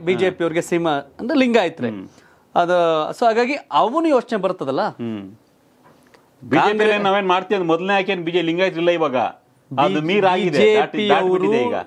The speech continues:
Speaker 2: ಈಗ.
Speaker 1: ಈ ಡೆವಲಪ್ಮೆಂಟ್ ಚೇಂಜ್ ಆದಾಗ ಈ
Speaker 2: ಹ್ಮ್.
Speaker 1: ಡಿ ವಿ ಸದಾನಂದ ಗೌಡ್ರನ್ನ ಮುಖ್ಯಮಂತ್ರಿ ಮಾಡಿದ್ರು ಅನ್ನೋದ್ ಬಿಟ್ರೆ
Speaker 2: ಹ್ಮ್.
Speaker 1: ಬಿ ಜೆ ಪಿಲಿ ಕರ್ನಾಟಕದ ಮುಖ್ಯಮಂತ್ರಿಗಳಿರೋಲ್ಲ ಲಿಂಗಾಯತ್ರೆ.
Speaker 2: ಲಿಂಗಾಯತ್ರು.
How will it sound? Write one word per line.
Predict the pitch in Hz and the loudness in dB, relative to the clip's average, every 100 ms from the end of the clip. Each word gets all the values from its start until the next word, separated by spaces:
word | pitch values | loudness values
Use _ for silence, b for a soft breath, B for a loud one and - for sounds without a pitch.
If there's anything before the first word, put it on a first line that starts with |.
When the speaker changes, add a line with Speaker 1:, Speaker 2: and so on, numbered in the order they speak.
| _ _ _ | _ _ _
Speaker 2:
ಈಗ. | 165 | -6
Speaker 1:
ಈ | 147 | -2
ಡೆವಲಪ್ಮೆಂಟ್ | 135 160 190 196 190 - | 0 2 0 -2 -6 -2
ಚೇಂಜ್ | 165 170 | 0 2
ಆದಾಗ | 165 160 170 170 147 | 2 2 2 2 0
ಈ | 127 | -2
Speaker 2:
ಹ್ಮ್. | 117 107 107 | -4 -6 -4
Speaker 1:
ಡಿ | 139 | -2
ವಿ | 170 | 0
ಸದಾನಂದ | 180 135 143 170 | 0 0 0 0
ಗೌಡ್ರನ್ನ | 160 160 151 151 | -2 -2 -2 -4
ಮುಖ್ಯಮಂತ್ರಿ | 139 - 156 143 143 | -4 -4 -4 -2 -2
ಮಾಡಿದ್ರು | 127 123 131 | 0 0 0
ಅನ್ನೋದ್ | 123 113 | -2 -4
ಬಿಟ್ರೆ | 120 - 101 | -6 -6 -6
Speaker 2:
ಹ್ಮ್. | 123 131 110 98 B B - | -2 0 -2 -6 B B -4
Speaker 1:
ಬಿ | 160 214 | 0 0
ಜೆ | 185 220 | 4 2
ಪಿಲಿ | 208 214 220 | 2 0 0
ಕರ್ನಾಟಕದ | 214 170 185 180 180 | 0 0 -2 0 -2
ಮುಖ್ಯಮಂತ್ರಿಗಳಿರೋಲ್ಲ | 160 151 170 160 156 139 135 135 | -4 -4 -2 0 0 0 0 0
ಲಿಂಗಾಯತ್ರೆ. | 151 131 120 113 113 | 0 0 -2 -4 -4
Speaker 2:
ಲಿಂಗಾಯತ್ರು. | 113 107 92 80 73 _ | -2 -2 -2 -8 -12 _